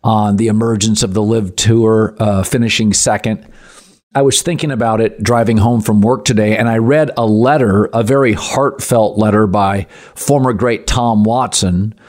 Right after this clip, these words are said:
that he sent to Jay Monahan and the P G A, asking a lot of questions, uh, mostly,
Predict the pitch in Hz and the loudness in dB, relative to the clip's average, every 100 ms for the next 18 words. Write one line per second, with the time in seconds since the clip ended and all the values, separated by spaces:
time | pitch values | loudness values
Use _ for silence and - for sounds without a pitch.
0 | - - - 120 104 120 - - 139 113 | -20 -12 -4 -2 0 -2 -2 -2 -4 -6
1 | - - 117 110 101 127 123 120 120 117 | -8 -2 2 2 2 0 2 2 2 2
2 | 110 107 104 95 110 95 110 131 117 - | 2 2 2 2 0 0 2 2 2 0
3 | 127 120 127 110 107 135 143 - - 78 | -2 -2 0 0 2 2 0 -4 -6 -6
4 | - 87 101 - - - - - - 113 | -2 0 2 0 -10 -20 -20 -10 -2 0
5 | 104 123 127 156 151 107 104 104 104 | 0 0 0 0 -2 -2 -2 -2 -6